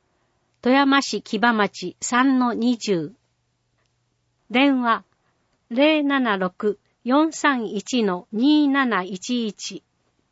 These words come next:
開館五周年記念。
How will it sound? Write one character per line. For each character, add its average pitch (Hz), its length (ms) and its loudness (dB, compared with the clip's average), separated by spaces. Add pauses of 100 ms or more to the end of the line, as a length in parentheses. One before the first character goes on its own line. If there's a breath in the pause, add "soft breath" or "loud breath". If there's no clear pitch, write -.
(1200)
開 294 260 2
館 247 440 -2
五 226 140 0
周 311 280 4
年 262 280 2
記 254 180 0
念。 175 320 0